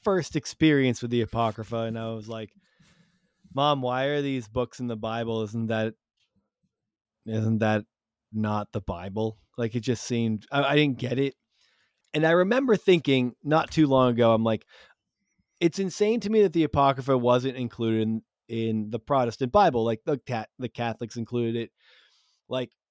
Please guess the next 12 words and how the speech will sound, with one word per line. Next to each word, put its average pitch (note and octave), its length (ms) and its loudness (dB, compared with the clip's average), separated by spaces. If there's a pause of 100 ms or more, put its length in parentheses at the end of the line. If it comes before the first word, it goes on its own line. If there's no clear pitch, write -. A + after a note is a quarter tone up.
(300)
when E3 200 4
you F3 120 0
shift A3 320 0
away F#3+ 220 0
from E3+ 140 -6
this D#3 200 -2
idea C3 400 2
that B2+ 140 0
the B2 100 -2
Bible A#2+ 760 0
is, A2+ 240 -6
like, G2+ 180 -8